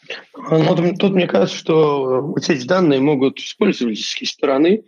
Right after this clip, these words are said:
потому что диск служит как раз для того, чтобы раздавать контент. И если клиент, которому отдан контент, э, слил его на страну,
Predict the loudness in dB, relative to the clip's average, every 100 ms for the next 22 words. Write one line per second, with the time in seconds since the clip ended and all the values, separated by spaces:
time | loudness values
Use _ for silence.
0 | -20 -20 _ -2 0 0 -2 0 0 -2
1 | -4 -4 0 2 2 0 -2 -6 0 0
2 | 0 -2 -2 0 0 0 -2 2 0 0
3 | _ _ _ _ -4 0 0 0 -2 -2
4 | -4 -8 -10 -6 -6 -6 -18 _ _ _
5 | _ -2 2 2 2 -2 0 2 2 2
6 | -2 0 2 4 4 2 0 -2 -2 -2
7 | 2 2 0 -10 _ _ _ -2 0 2
8 | 0 -2 2 2 4 4 2 0 -2 2
9 | 2 0